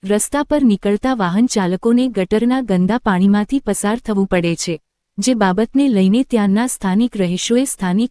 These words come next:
ચૂંટાયેલા ધારાસભ્ય અને સ્થાનિક ચૂંટાયેલા જનપ્રતિનિધિઓને વારંવાર રજૂઆત કરવા છતાં પણ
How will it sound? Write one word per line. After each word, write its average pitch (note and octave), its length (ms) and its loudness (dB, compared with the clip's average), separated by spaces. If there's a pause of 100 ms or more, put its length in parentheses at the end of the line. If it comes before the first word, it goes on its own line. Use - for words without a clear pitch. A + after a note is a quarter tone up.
ચૂંટાયેલા G3+ 560 0
ધારાસભ્ય F#3+ 680 -4
અને A3+ 260 0
સ્થાનિક G3+ 460 -2
ચૂંટાયેલા G3+ 640 0
જનપ્રતિનિધિઓને A3 1120 2
વારંવાર F#3+ 520 -2
રજૂઆત G#3+ 440 0
કરવા F#3+ 380 -2
છતાં F#3 360 -6
પણ E3+ 200 -4